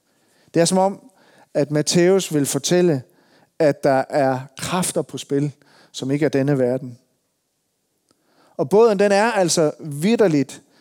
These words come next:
på vej til at synke i en rystende storm, hvor himmel og hav står i et.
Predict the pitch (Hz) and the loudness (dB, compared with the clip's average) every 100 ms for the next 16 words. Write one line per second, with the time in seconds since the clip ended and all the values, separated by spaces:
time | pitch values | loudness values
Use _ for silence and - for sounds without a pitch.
0 | _ - 147 170 190 175 - 175 147 - | _ -4 0 2 2 0 0 0 0 -2
1 | 185 202 180 - 156 143 139 160 156 - | -2 -2 -4 -2 -2 -2 -2 -4 -4 -8
2 | 139 - 143 127 - _ _ _ _ - | -8 -6 -6 -6 -16 _ _ _ _ -6
3 | 139 123 156 165 160 135 127 143 151 - | -4 0 0 -2 -4 -6 -4 -4 -4 -6
4 | 135 131 139 - - | -8 -8 -8 -10 -16